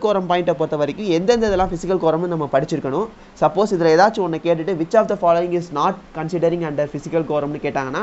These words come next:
நமக்கு எது எதெல்லாம் வந்து physical quorumக்குள்ள வருதுங்கிறது தெரியணும். So வந்து இந்த physical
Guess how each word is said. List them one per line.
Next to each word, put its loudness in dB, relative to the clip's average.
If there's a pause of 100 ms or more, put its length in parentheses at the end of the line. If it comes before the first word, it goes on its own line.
நமக்கு -4
எது 0
எதெல்லாம் 0
வந்து -2
physical -2
quorumக்குள்ள 0
வருதுங்கிறது 0 (100)
தெரியணும். -2 (360)
So 6
வந்து 2 (240)
இந்த 2
physical 0